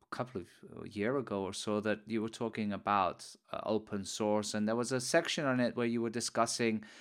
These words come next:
you know, that the design, uh, kind of like the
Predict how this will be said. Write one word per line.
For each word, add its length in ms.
you 100
know, 220
that 340
the 460
design, 1000
uh, 280
kind 200
of 140
like 240
the 300